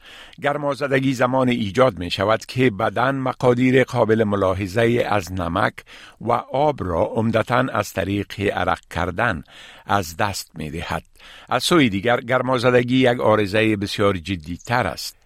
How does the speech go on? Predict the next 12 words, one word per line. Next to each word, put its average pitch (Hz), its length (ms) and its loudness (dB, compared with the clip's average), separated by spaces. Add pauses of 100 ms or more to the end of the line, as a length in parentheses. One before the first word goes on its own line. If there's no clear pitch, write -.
(120)
این 147 380 2
عارضه 127 600 2
یک 113 440 -2
وضعیت 117 720 0
طبی 104 840 0
اضطراری 104 960 2 (120)
دانسته 92 440 -2
می 85 140 -8
شود، 101 360 -2
چون 139 300 0
بدن 131 380 0
تواناییش 123 1040 2